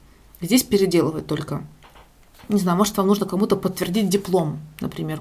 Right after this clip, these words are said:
по таким транзитам. Может быть, нужно будет переписать, пересмотреть, перепроверить.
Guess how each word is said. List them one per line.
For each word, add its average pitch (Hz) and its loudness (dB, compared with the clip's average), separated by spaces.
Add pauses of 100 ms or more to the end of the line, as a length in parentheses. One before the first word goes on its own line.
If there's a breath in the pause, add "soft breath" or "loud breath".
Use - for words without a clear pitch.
по 160 0
таким 170 -6
транзитам. 170 0 (460 loud breath)
Может 202 4
быть, 175 -2
нужно 180 4
будет 151 -4 (480 soft breath)
переписать, 196 4
пересмотреть, 175 -2 (560 loud breath)
перепроверить. 196 4